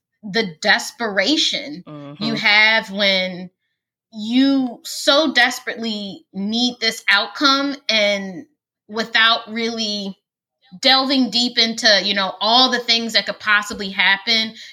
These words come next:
Speaker 1: you have this one goal and you'll do anything to reach that goal. And that's then to the detriment of yourself, unfortunately, when you are in such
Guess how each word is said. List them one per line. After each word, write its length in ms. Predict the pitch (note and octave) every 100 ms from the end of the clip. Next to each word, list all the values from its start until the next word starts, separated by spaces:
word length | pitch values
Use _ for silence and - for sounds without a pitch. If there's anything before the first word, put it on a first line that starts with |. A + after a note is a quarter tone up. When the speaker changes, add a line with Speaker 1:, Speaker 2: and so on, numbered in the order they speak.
| -
Speaker 1:
you 100 | A3
have 240 | A3+ G3+
this 160 | G#3+ F#3+
one 420 | G#3+ A3 A3+ A3+
goal 680 | G3+ G3+ G#3 A3 A#3 C4 B3+ - - -
and 180 | A3+ G#3
you'll 240 | G#3+ A3+
do 220 | F#3+ B3 A3+
anything 500 | A3 A#3 A3+ A3+ G#3+
to 60 | G3+
reach 360 | F#3+ A3 -
that 240 | G3+ F#3+ -
goal. 440 | F#3+ F3 E3+ F3 -
And 380 | A3 G3 F#3+ F3+ _ F#3
that's 300 | G3 G3 -
then 220 | G#3+ G3+
to 160 | - G#3
the 140 | F#3
detriment 800 | E3+ G#3 A3 - G3+ G3 F3+ F3 -
of 560 | F#3+ F#3 F#3 F3+ F3 -
yourself, 1040 | F#3+ F3+ F#3+ G3 - - G#3 - - - -
unfortunately, 840 | F#3+ F#3 - F3+ - - E3+ F#3+ F3+
when 200 | F#3 F#3
you 140 | G3 -
are 320 | F#3+ G3 F#3+
in 280 | - F3+ F3+
such 640 | - - F3+ F3+ - -